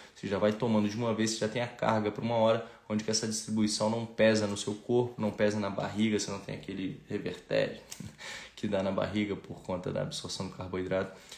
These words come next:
Porque essa absorção, muitas vezes, você usa só uma linha de carbo, né, de açúcar, por assim dizer, só frutose,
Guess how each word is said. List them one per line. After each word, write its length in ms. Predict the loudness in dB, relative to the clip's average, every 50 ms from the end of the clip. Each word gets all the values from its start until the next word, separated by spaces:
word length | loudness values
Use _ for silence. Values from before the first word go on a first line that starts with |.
| -10 -6
Porque 240 | -6 -4 -2 0 0
essa 180 | 2 2 2
absorção, 520 | 0 0 -2 -4 -4 -4 -2 2 2 2 2
muitas 240 | 2 2 2 2 2
vezes, 180 | 0 0 0
você 220 | 0 -2 -2 0 -2
usa 180 | -2 0 0
só 260 | 0 0 2 2 2
uma 220 | 2 4 4 4 4
linha 380 | 4 4 2 2 2 2 2
de 100 | 0 -2
carbo, 560 | -4 -2 0 2 4 4 4 2 0 0 -2 -2
né, 240 | -2 -2 -2 -2
de 100 | -2 -2
açúcar, 500 | -2 -2 -4 -2 0 0 0 0 0 -4
por 180 | -8 -6 -6 -6
assim 180 | -4 -4 -4 -4
dizer, 160 | -4 -4 -2
só 180 | -2 -2 -2
frutose, 760 | -4 -4 -4 -4 -4 -4 -2 0 2 4 4 4 4 2 -2